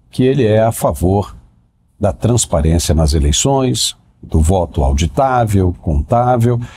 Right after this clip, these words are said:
Mas uma pergunta que fica é por que que ele não batalhou por isso desde o primeiro momento em que assumiu o poder?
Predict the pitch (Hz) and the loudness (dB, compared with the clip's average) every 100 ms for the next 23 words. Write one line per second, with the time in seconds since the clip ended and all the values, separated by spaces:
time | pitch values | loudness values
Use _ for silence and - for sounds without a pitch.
0 | - - 101 147 185 156 117 131 113 92 | -20 -8 -2 0 0 0 0 0 -2 -2
1 | 76 - 131 120 101 104 - 233 220 - | -2 0 0 2 2 2 0 -2 -2 -2
2 | 160 175 - 139 147 139 95 98 160 107 | -2 -2 -2 0 2 2 4 2 2 0
3 | 113 - - 78 76 117 120 - 95 73 | -2 -2 -2 0 2 2 0 -2 -2 2
4 | 71 110 107 - 95 - - - - 85 | 2 2 0 -2 -4 -6 -20 -8 -2 0
5 | 180 202 120 127 - 98 87 127 151 113 | 2 2 0 -2 -2 0 2 2 2 2
6 | 90 78 82 120 120 - 113 - 101 - | 2 2 2 2 0 -2 -2 0 -2 0
7 | 104 92 - 82 98 87 90 85 69 62 | -2 -2 0 2 2 2 0 0 -2 -2
8 | - | -8